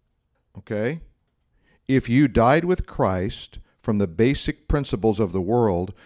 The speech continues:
why, as though living in the world, do you still subject yourself to the regulations such as 'do not touch, do not taste, do not handle,' which all concerned things have, uh, which, which all concern things which perish with the using according to the commandments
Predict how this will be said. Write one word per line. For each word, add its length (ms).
why, 320
as 220
though 160
living 420
in 140
the 80
world, 360
do 60
you 220
still 340
subject 480
yourself 380
to 80
the 100
regulations 720
such 300
as 280
'do 120
not 240
touch, 300
do 140
not 240
taste, 260
do 100
not 200
handle,' 440
which 200
all 520
concerned 640
things 420
have, 440
uh, 220
which, 340
which 240
all 260
concern 460
things 260
which 320
perish 640
with 320
the 100
using 580
according 440
to 80
the 60
commandments 600